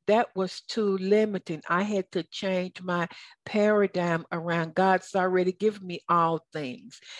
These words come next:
and that I was really co-creating with God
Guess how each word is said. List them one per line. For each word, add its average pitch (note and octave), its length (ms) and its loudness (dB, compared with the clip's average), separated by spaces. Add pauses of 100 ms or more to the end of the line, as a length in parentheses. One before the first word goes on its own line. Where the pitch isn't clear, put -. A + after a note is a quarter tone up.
(200)
and F3 200 -2
that F#3+ 200 6
I G3 180 6
was E3 300 0
really G3+ 380 2
co-creating F#3+ 1000 0
with E3 200 -8
God F3+ 400 2